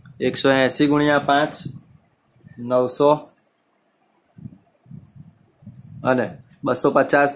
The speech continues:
ગુણ્યા ચાર, બરાબર? એટલે કે એક હજાર. હવે શું કરતા હતા આપણે? ચારેયના total કરતા હતા, બરાબર? આનું total આપણે કરીએ તો આપણને મળે છે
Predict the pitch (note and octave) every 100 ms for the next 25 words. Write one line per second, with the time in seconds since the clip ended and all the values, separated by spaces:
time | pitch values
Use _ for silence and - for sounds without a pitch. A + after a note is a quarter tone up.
0 | C#3+ C3 C3 C3+ C#3+ - _ _ _ -
1 | _ - C#3 A#2 - - - _ _ _
2 | B2+ C3+ C#3 D3 A#2 A#2+ B2+ D#3+ - _
3 | _ D3+ D3 A#2 A2+ G#2+ - _ _ _
4 | _ - _ _ _ - - _ - -
5 | - - - B2 C#3+ D3 D3+ D3 D3 C#3+
6 | C#3+ C3+ C#3 C#3 - - _ _ _ _
7 | _ _ _ _ _ _ _ _ - -
8 | B2 B2 C3+ C3+ C#3 C#3 - _ _ _
9 | _ _ B2+ B2 C3+ C3+ - D3 C#3+ D3
10 | - - _ B2 C3 D3 C#3+ - - -
11 | - _ B2+ C3 D3 C#3+ C#3 C#3+ C#3 C#3
12 | D3 D3 B2 G2+ - - B2+ B2+ C3 C3
13 | B2+ C3+ C3